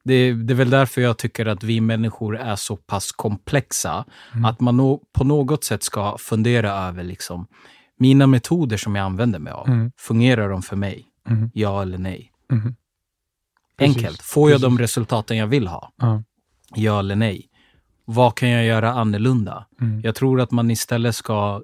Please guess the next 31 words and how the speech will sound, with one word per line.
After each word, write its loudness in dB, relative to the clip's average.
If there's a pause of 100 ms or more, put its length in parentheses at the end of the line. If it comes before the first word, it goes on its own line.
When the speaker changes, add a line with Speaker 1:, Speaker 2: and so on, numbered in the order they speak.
Speaker 1:
se -2
det -4
på -8
det -2
sättet. -18
Speaker 2:
Mm. 4 (840)
Ja, 4
precis. 2 (340)
Och 0 (100)
jag 4
tänker 4
ju 6
också 2
mer 4
att, -2
eh, 2 (540)
bara 6
gör 4
det. -4
Om 6
du 6
inte 4
vet, 4 (1300)
eh, -4 (120)
svaren 4
på 0
dina 2
frågor, -2 (240)
börja. 4 (340)
Börja 4
agera 0